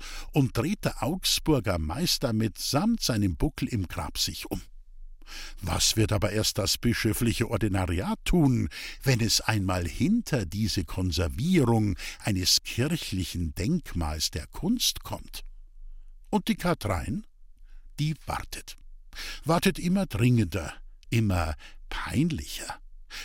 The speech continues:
Denn auch sie spürt jetzt den Teufel im Blut. Richtet dazwischen die Heiratspapiere her, macht ihr kleines Vatergut mobil und wartet auf den Ruf des Kassian. Wartet und wartet.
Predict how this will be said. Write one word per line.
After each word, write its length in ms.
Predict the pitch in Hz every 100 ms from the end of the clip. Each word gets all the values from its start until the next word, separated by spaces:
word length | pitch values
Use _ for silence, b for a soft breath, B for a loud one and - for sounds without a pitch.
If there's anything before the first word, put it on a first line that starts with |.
| -
Denn 140 | 135
auch 160 | 135 120
sie 560 | - - 208 143 110
spürt 360 | 104 - 117 101
jetzt 280 | 101 - -
den 200 | 90 80
Teufel 500 | - 170 123 - 85
im 180 | 85 76
Blut. 420 | 104 87 - - - - - - B B B -
Richtet 400 | 139 - 143 131
dazwischen 520 | 131 - 139 - 127
die 140 | 117
Heiratspapiere 840 | 170 - 131 - 131 120 131 127
her, 280 | 117 123 127 B B B
macht 480 | - 156 180 - -
ihr 160 | 151 135
kleines 440 | 127 120 107 -
Vatergut 840 | - 104 151 - 175 - 120 - 113
mobil 580 | 101 - 185 196 190 b b b b
und 200 | 214 190
wartet 280 | 170 165 180
auf 160 | 170 -
den 160 | 175
Ruf 240 | 135 139 -
des 240 | 175 -
Kassian. 640 | - - - - - - - - - - - -
Wartet 800 | 90 82 - - 107 - - - - - - -
und 220 | - 285 -
wartet. 480 | - - - -